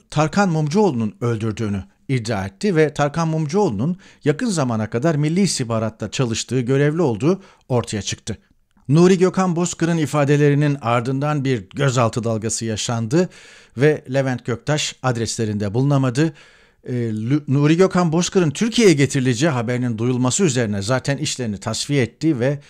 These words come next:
yavaş yavaş operasyonu da haber alarak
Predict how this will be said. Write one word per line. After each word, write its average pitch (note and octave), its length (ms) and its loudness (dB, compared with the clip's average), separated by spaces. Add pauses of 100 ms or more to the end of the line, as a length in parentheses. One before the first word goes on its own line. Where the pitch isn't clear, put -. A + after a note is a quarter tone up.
(200)
yavaş B2 340 -2
yavaş C3+ 360 -4 (260)
operasyonu C#3+ 600 2
da A2 140 0
haber A#2+ 200 2
alarak G#2 420 0